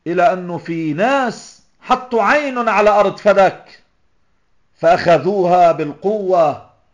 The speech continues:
بينما نحن زهدنا في كل هذا الأمر. ولكن مطالبة السيدة الزهراء عليه السلام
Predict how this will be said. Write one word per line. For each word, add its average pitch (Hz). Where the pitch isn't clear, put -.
بينما 156
نحن 165
زهدنا 160
في 147
كل 156
هذا 156
الأمر. 131
ولكن 180
مطالبة 185
السيدة 220
الزهراء 196
عليه 202
السلام 226